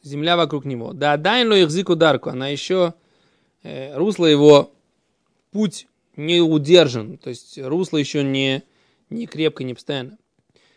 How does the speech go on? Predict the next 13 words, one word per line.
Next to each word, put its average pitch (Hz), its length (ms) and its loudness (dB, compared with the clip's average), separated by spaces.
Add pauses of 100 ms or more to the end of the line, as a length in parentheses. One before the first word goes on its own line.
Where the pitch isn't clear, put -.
(160)
«Машкин 143 400 -6
бы 180 80 2
холошель 165 460 2
моэд». 123 340 -4
«Влой 190 380 4
хайшина». 165 420 0
Мы, 156 180 0
да, 165 240 2
поливаем 147 420 4
в 143 60 -12
холямоэд, 117 420 -6
говорит 127 260 -14
Раши. - 260 -16